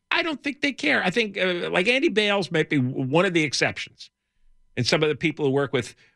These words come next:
work for him. But most of these nonprofits, they don't care. And I, I, it w-, just makes me nuts that everybody plays along. Uh, "Oh, yes, yes. They, all these people care. They run these compassionate agencies." Right?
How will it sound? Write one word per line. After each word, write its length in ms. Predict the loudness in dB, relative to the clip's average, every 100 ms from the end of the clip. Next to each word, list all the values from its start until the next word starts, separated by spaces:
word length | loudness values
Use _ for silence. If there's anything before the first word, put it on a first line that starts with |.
| -2
work 180 | -2 0
for 160 | 0
him. 220 | 0 0 -4 -6 0
But 260 | 2 0
most 300 | 0 0 0
of 60 | 0
these 140 | 0 0
nonprofits, 680 | -2 0 0 0 -4 -8 -8
they 240 | -8 -8 -6 -4
don't 280 | -2 -4 -8
care. 440 | -6 -2 2 2 0
And 120 | 0
I, 40 | 0
I, 160 | 0 -2
it 200 | -2 -2
w-, 260 | -2 -2 -6 -10 -20 _ -2
just 280 | -2 -2 -8
makes 220 | -4 0
me 120 | 0
nuts 480 | 2 2 0 -2 -10 -12 -4
that 100 | 0
everybody 440 | 2 2 2 0
plays 320 | 0 0 0 0
along. 400 | 2 2 2 2
Uh, 120 | 2
"Oh, 220 | 2 2 2
yes, 480 | 2 0 -2 -4 -2
yes. 260 | -2 -2 -6 -16 2
They, 160 | 4 6
all 260 | 4 2 0
these 180 | -2
people 360 | 0 -2 0 -2
care. 680 | -2 0 2 4 2 2 0
They 120 | 0
run 140 | 0 -2
these 140 | -2
compassionate 680 | -2 -2 0 0 0 -2 0
agencies." 580 | 2 2 0 0 2 0
Right? 120 | -2